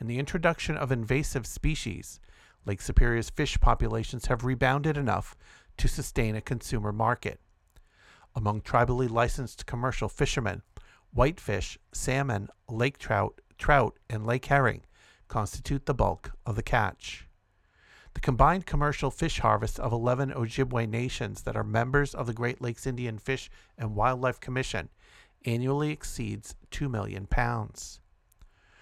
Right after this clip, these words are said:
For much of the twentieth century, manufacturing plants generated mercury and P C B containing wastes and dumped them directly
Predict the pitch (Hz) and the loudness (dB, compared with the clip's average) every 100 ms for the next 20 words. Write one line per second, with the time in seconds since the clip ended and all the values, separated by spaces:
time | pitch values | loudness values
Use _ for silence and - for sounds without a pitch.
0 | - - - 139 147 202 - 127 110 120 | -20 -18 0 2 4 2 2 -2 2 2
1 | 113 107 - 113 107 135 135 120 120 120 | 4 0 -2 -2 0 2 2 2 0 2
2 | 127 131 - 135 117 117 117 120 - 123 | 0 0 -4 -6 -2 -2 -2 -6 -4 -2
3 | 117 117 110 104 117 139 139 120 110 113 | 0 -2 -2 -2 -2 -2 -4 -4 -4 -4
4 | - 151 147 175 143 147 - 131 131 123 | 0 0 0 -4 -2 -4 -4 -2 0 0
5 | 110 120 123 107 - - - - _ _ | 0 0 0 -2 -10 -16 -18 -20 _ _
6 | 117 107 117 135 - 151 139 139 135 147 | -4 0 2 2 0 -2 0 2 4 2
7 | - 104 98 | -2 -4 -4